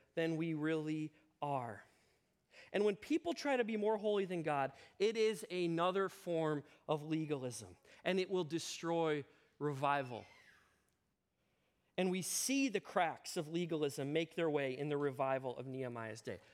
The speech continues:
So legalism. The second thing is nepotism, which is a, a, a fancy word for favoritism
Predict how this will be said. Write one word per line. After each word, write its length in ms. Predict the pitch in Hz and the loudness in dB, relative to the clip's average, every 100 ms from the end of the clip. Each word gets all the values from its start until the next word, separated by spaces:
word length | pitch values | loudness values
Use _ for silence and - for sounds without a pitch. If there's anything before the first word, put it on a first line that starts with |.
| _ | _
So 160 | - 208 | -2 -2
legalism. 520 | 240 190 143 120 117 | 0 -2 -2 -4 -8
The 60 | 160 | -2
second 380 | 233 233 214 | -2 0 -2
thing 280 | - 196 185 - - - | -2 -2 -2 -6 -16 -6
is 160 | 151 151 | -4 0
nepotism, 680 | 185 190 175 - 131 - 95 _ _ _ _ _ _ _ _ _ _ _ _ _ _ _ - | 0 0 -4 -6 -6 -8 -16 _ _ _ _ _ _ _ _ _ _ _ _ _ _ _ -4
which 180 | 175 202 | -2 0
is 160 | 170 | 0
a, 80 | 180 | 0
a, 460 | 156 165 147 143 160 | 2 0 0 0 -2
a 40 | |
fancy 540 | - 196 214 - 220 | 0 -2 -2 -2 -2
word 480 | 185 165 170 170 160 | 0 2 4 2 0
for 440 | - 160 147 139 - | -4 0 2 2 -2
favoritism 1000 | - 196 196 202 220 - 196 202 208 | -6 -2 0 0 -2 -4 -2 0 -2